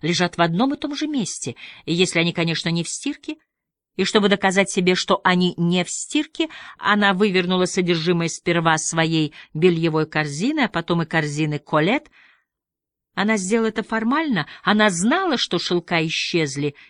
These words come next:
или украдены. Уже с неделю Эл замечала, что из ее ванной, из туалетного столика исчезают мелкие предметы. Зашла Колет. «Я посмотрела в стиральной машине», — сообщила она. «И?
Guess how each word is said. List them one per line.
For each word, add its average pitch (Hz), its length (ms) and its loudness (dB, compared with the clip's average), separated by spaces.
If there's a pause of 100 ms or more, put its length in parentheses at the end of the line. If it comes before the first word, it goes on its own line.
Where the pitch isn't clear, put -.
(100)
или 156 180 0
украдены. 131 720 -2 (400)
Уже 143 260 -2
с - 120 -6
неделю 175 640 0
Эл 320 200 0
замечала, 269 680 -2
что 165 280 -4
из 185 260 -4
ее 180 360 0
ванной, 175 600 0 (380)
из 208 240 -2
туалетного 196 600 2
столика 185 540 0
исчезают 185 580 0
мелкие 196 360 -2
предметы. 262 600 -6 (280)
Зашла 185 460 2
Колет. 165 480 -4 (960)
«Я 180 400 2
посмотрела 202 680 0
в - 40 -10
стиральной 208 440 2
машине», — 220 420 -2
сообщила 127 480 -8
она. 113 220 -10 (180)
«И? 208 300 -2